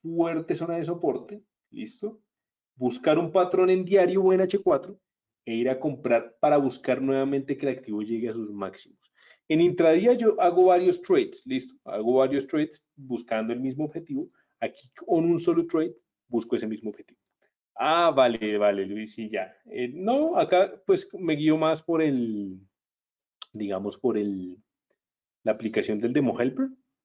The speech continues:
pero sí, más, más que todo con el Demo Helper,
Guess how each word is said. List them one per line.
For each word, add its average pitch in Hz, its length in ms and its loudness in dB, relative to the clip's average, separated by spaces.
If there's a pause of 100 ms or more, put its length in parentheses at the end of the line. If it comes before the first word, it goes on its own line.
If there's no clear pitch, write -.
pero 98 420 -2 (1800)
sí, 110 120 -2
más, 95 240 -4
más 104 160 -2
que 120 100 -6
todo 104 200 0
con 110 120 -2
el 104 100 -2
Demo 98 260 -4
Helper, 104 300 -4